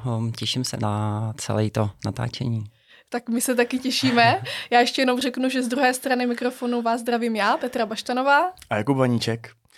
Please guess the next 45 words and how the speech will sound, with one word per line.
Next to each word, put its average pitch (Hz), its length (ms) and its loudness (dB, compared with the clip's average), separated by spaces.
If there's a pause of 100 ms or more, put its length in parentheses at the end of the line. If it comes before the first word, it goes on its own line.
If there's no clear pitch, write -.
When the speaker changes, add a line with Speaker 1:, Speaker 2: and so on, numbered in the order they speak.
(520)
Speaker 3:
Eh, 117 240 6
Ondro, 147 500 6
asi 131 200 0
jak 151 160 6
víš, 123 240 -2
tak, - 280 0
eh, 123 140 6
v 117 60 2
našem 120 280 0
Decastu 123 480 2
máme 123 220 2
vždycky 117 180 -2
na 120 60 2
začátku 123 440 0
takový 120 260 0
rozstřel, 127 420 0
kdy 123 120 -4
ti 117 100 -4
položíme 113 440 0
pět 120 460 0
otázek 117 480 2
z - 60 -4
tvýho 117 260 0
oboru 120 440 2 (100)
a 107 180 -2
ty 117 100 -6
se - 140 -6
na - 40 0
ně 110 60 0
budeš 110 220 -2
snažit 110 240 -4 (200)
odpovědět 107 440 -4
co - 120 -4
nejrychleji 104 440 -2
a 98 60 -6
pokud 107 280 -6
možno 98 220 -4
správně. 90 460 -4 (300)
Seš 113 200 -8
připravený? 107 560 -4 (440)
Speaker 1:
Mm, 120 260 0 (120)
ano, 120 380 0
jdeme 110 220 0
na 107 80 -2
to. 98 200 -8